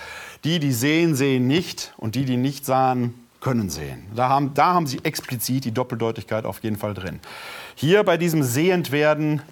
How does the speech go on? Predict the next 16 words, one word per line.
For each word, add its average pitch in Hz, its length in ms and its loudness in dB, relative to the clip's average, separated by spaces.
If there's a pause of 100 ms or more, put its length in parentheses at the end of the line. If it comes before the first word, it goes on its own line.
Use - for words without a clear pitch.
(160)
bezieht 127 380 -4
sich 131 140 -4
tatsächlich 135 460 -4
erstmal 127 200 -4
auf 117 80 -6
dieses 110 240 -4
äußere 131 380 -2
Sehen, 139 180 0
weil 117 80 -2
das 110 240 -4
innere 214 320 2
Sehen 139 260 -2
ja 135 120 -2
schon 131 360 -2 (520)
da 143 240 0
war. 87 220 -6